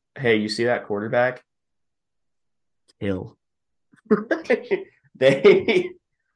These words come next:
that's, that's how they've really started defending the boot scheme.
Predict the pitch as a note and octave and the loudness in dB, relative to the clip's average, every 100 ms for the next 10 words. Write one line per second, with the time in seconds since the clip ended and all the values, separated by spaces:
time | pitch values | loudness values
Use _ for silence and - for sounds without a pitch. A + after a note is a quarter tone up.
0 | _ - C3+ - - - - _ _ _ | _ -2 -2 -4 -18 -20 -20 _ _ _
1 | _ _ _ A2+ C3 C3 B2+ G#2 - _ | _ _ _ -4 4 6 6 0 -8 _
2 | - G#2+ A2+ - A2 G#2 - A2 G#2+ G2+ | 0 2 2 0 -2 -2 -4 -4 -4 -4
3 | F#2+ G2 G2 - A2+ A2+ A#2 | -8 -10 -10 -6 -2 -2 -4